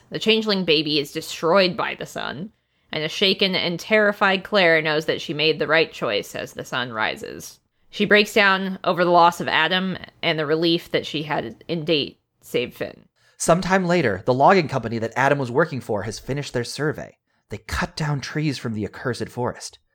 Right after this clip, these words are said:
Speaker 2: Could man have triumphed over the forest and its nocturnal fairies? The camera zooms in to show us that the fungus substance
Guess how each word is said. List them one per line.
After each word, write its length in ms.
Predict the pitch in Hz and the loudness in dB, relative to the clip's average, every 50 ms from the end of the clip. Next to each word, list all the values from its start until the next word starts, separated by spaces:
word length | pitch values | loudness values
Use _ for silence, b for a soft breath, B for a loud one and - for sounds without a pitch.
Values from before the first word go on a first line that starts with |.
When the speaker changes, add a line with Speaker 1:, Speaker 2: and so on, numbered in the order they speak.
| _ _ _ | _ _ _
Speaker 2:
Could 160 | - - 135 | -8 -8 -6
man 320 | 113 101 101 104 104 113 127 | -4 -4 -4 -2 -2 -2 -4
have 140 | 127 117 | -4 -6
triumphed 540 | - - - 120 92 104 123 147 156 - - | -8 -8 -8 -6 -4 -2 -2 -2 -2 0 0
over 160 | 143 127 131 | 0 0 2
the 80 | 117 117 | -2 -2
forest 380 | - - 123 117 127 156 156 - | -2 0 2 4 4 4 2 0
and 100 | 131 123 | -2 -2
its 120 | 113 - | -4 -2
nocturnal 460 | 131 117 113 - - 139 131 127 120 | -2 -2 -2 0 0 0 2 2 2
fairies? 540 | - 131 131 131 135 156 190 214 - - - _ _ _ _ _ _ _ _ | 2 4 4 6 6 6 4 4 0 -4 -10 _ _ _ _ _ _ _ _
The 80 | - 101 | -16 -14
camera 380 | - - 131 117 104 101 101 | -8 -6 -6 -4 -4 -4 -6
zooms 340 | 95 95 110 110 101 95 98 | -4 -4 -4 -4 -4 -4 -4
in 140 | 107 98 85 | -6 -6 -6
to 80 | 95 | -8
show 300 | 90 - - 113 110 107 | -8 -4 0 0 2 2
us 120 | 104 95 - | 0 -2 -6
that 140 | - - - | -10 -12 -12
the 60 | 92 | -14
fungus 460 | - - 123 120 131 123 120 113 - | -4 -2 0 0 0 -2 -2 -4 0
substance 640 | - 160 156 - - - 110 95 - - - - | 0 0 0 0 -4 -8 -8 -8 -8 -8 -8 -10